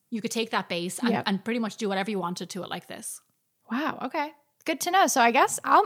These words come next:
Speaker 2: I'll try it. I've never baked one. I've never had one. So I guess I should give it a fair chance. I mean, I have plenty of stuff in my pantry. So
Speaker 1: Yeah, I'm not a big pretzel fan.
Speaker 2: Really?
Speaker 1: Yeah.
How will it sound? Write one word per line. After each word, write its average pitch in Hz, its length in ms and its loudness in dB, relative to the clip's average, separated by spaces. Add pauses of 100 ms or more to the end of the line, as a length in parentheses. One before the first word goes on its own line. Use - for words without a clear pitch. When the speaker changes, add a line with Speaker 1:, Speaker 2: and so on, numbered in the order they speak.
(100)
Speaker 2:
I'll - 140 12
try - 380 4
it. - 180 -8
I've 277 200 8
never 277 280 8
baked 226 280 0
one. 233 100 4
I've 214 100 0
never 202 200 0
had 190 220 -2
one. 220 160 2
So 254 100 -4
I 226 60 2
guess 214 220 0
I 262 60 0
should 247 200 -4
give 233 160 0
it 220 60 -4
a 220 40 -2
fair 202 260 -6
chance. 196 560 -8
I 220 80 -2
mean, 226 120 2
I 208 40 0
have 226 180 0
plenty 208 220 -2
of 202 80 -4
stuff 196 240 -8
in - 80 -10
my - 120 -6
pantry. - 520 -10 (600)
So - 200 -4
Speaker 1:
Yeah, 226 420 0
I'm 254 80 -4
not 339 140 -2
a 359 40 -8
big 131 200 -2
pretzel 233 420 -12
fan. 202 460 -10 (120)
Speaker 2:
Really? 359 960 8
Speaker 1:
Yeah. 220 60 0